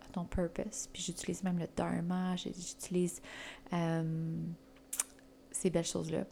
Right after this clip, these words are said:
Bref, pour te donner une certaine lumière, mettre en lumière, en fait, tes forces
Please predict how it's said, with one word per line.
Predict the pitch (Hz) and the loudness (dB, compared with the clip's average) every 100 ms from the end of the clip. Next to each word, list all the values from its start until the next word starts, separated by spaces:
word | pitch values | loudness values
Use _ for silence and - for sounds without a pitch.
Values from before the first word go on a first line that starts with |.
| 190 | -2
Bref, | 180 185 - - - - - - | -2 -2 -4 -10 -14 -16 -14 4
pour | 214 220 214 - - - - - - - - | 6 8 6 -4 -16 -20 -20 -20 -20 -20 0
te | 208 | 2
donner | 180 180 185 214 - - - - | 6 6 6 4 0 -12 -8 -4
une | 180 | -2
certaine | 208 - 196 190 | -2 4 8 10
lumière, | 196 185 180 180 202 - - - - - | 10 6 4 2 -2 -6 -14 -18 -4 0
mettre | 190 - | 2 4
en | 185 | 4
lumière, | 175 180 190 | 4 2 0
en | 175 | -2
fait, | 190 | -4
tes | - 180 | -2 -4
forces | - - - - - | -4 -6 -8 -8 -8